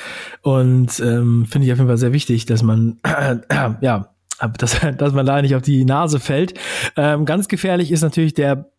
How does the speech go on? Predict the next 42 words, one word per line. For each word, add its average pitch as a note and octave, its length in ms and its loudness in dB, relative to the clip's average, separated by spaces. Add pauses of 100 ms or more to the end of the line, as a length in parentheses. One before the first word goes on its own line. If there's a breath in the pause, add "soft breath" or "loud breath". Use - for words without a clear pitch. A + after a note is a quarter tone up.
blaue D3+ 360 0
Knopf, E3 380 -2 (140)
der F3 340 -4
immer D#3 160 0
angezeigt D3+ 440 -2
wird, D3 280 -4
direkt D3 480 -2
neben C#3 240 2
dem B2+ 140 2
Post. A#2+ 500 -6
Wenn B2 140 -2
du C3 40 0
einen B2 200 0
Post C#3+ 320 -2
hast D3 300 -4
und C3+ 100 0
dann B2 240 0
wird B2+ 120 -6
gesagt, B2+ 400 -2
so, C#3 240 2
dieser C3+ 260 2
Post C#3 320 -2
läuft C3 200 0
erfolgreich, D3 640 -2
drück D3 180 0
hier D3+ 240 0
auf - 180 -4 (840 loud breath)
Beitrag C#3+ 440 -4
bewerben, E3 640 0 (500 soft breath)
sag C#3+ 240 -4
an, D3+ 120 2
wie D3 80 2
viel C#3+ 140 0
Geld D3 440 -2
und C#3 200 0
fertig. A#2+ 540 -4 (180)
Dann A2+ 180 -2
ist B2+ 120 0
das C3 140 -4
Geld C3 260 -2
einfach B2+ 260 -2
direkt B2 520 -4